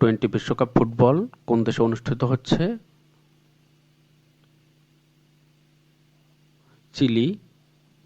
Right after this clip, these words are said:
সম্প্রতি কোন দেশে তরুণদের নেতৃত্বে জেনজি দুইশো বারো নামে সংগঠিত দল বিক্ষোভ চালাচ্ছে?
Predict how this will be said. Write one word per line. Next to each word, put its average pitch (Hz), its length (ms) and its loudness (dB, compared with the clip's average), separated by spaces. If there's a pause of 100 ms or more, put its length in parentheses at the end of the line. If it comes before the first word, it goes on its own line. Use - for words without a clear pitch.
(1400)
সম্প্রতি 131 440 2 (100)
কোন 127 100 4 (100)
দেশে 113 220 4 (400)
তরুণদের 117 500 2
নেতৃত্বে 113 600 -2 (480)
জেনজি 120 500 0
দুইশো 107 220 0 (100)
বারো 110 180 2 (120)
নামে 110 200 0 (380)
সংগঠিত 123 400 0 (160)
দল 113 120 4 (100)
বিক্ষোভ 110 380 -2
চালাচ্ছে? 123 420 -2